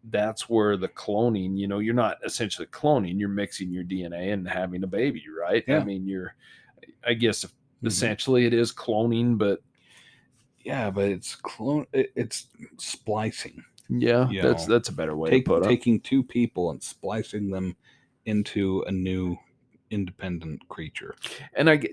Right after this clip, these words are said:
Speaker 1: does that already exist, though? I mean, 'cause can't you, don't they allow you to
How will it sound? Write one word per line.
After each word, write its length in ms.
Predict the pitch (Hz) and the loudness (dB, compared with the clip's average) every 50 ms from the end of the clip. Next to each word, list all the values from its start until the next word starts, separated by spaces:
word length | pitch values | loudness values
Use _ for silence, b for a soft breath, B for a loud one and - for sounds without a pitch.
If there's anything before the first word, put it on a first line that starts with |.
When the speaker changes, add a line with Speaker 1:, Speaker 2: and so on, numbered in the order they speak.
| 151 | 2
Speaker 1:
does 220 | 151 156 151 139 143 | 4 6 6 6 6
that 180 | 165 180 214 | 6 6 8
already 560 | 214 190 180 180 165 147 139 139 147 156 156 131 | 8 8 8 6 6 6 6 6 6 6 4 4
exist, 640 | 113 104 104 98 95 98 101 104 123 - - - | 2 0 -2 -4 -4 -2 0 2 2 0 0 -2
though? 320 | - 101 101 113 - 85 73 | -2 0 0 2 2 0 0
I 60 | 101 | -2
mean, 260 | 101 104 104 101 101 101 | -2 -4 -4 -6 -6 -8
'cause 320 | - - 110 98 95 - - _ | -6 -6 -4 -4 -6 -8 -12 _
can't 420 | - - 151 156 175 180 - - - | -8 -2 0 2 2 2 0 -2 -4
you, 540 | 156 156 151 147 151 151 147 147 139 127 B B B B B B B B B B - | -2 0 2 4 4 4 4 4 2 2 B B B B B B B B B B -4
don't 200 | 117 135 143 147 | 0 2 2 4
they 140 | 139 151 143 139 | 4 4 6 6
allow 320 | 135 131 127 123 123 127 | 6 6 6 6 6 6
you 260 | 127 123 120 120 120 110 | 4 4 4 4 4 4
to 120 | 113 101 | 2 0